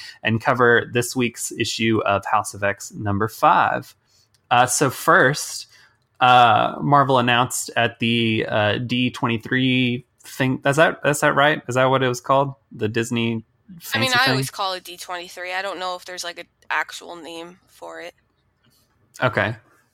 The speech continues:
Speaker 1: All right. So the, the D, the D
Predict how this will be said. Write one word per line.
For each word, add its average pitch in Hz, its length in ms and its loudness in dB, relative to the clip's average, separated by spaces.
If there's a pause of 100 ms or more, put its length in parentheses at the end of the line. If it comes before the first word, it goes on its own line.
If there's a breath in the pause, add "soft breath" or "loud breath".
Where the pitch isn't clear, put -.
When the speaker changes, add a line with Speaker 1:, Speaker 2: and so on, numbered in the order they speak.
Speaker 1:
All 113 100 2
right. 101 240 0
So 113 320 2 (100)
the, 110 80 -2
the 110 140 2
D, 139 540 4
the 120 160 -4
D 117 500 0